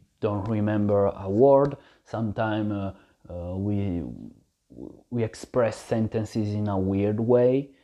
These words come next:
especially if it's not your mother language. Maybe sometime when I speak English, it's kind of weird, maybe.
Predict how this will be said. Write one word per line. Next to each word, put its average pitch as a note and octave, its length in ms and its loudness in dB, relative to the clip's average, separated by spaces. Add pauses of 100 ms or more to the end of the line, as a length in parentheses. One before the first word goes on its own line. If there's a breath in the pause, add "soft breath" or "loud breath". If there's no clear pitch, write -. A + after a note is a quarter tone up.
(280 soft breath)
especially G2+ 840 -2
if - 160 -8
it's G2 180 -4
not G2 320 -4
your F#2+ 320 2 (160)
mother G2 300 -2
language. G2 540 -2 (200)
Maybe F#2+ 300 0
sometime G#2 560 0
when G2 160 2
I G2 40 -2
speak - 280 -8
English, G#2+ 440 0
it's - 460 -10 (340)
kind G2+ 260 -6
of G2 80 -6 (160)
weird, G#2+ 460 0 (220)
maybe. F#2 400 -4